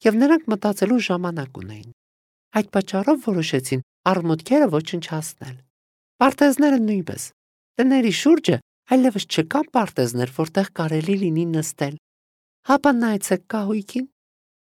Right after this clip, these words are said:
Ճոճաթոռները վերացան, քանի որ չափազանց հարմարավետ էին։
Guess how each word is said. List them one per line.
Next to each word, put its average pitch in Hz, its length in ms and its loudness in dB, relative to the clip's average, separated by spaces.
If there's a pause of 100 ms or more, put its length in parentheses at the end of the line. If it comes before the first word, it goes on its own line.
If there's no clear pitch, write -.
(120)
Ճոճաթոռները 247 760 4
վերացան, 202 540 -4 (420)
քանի 220 200 2
որ 196 160 4
չափազանց 196 720 -4
հարմարավետ 190 720 -2
էին։ 135 200 -6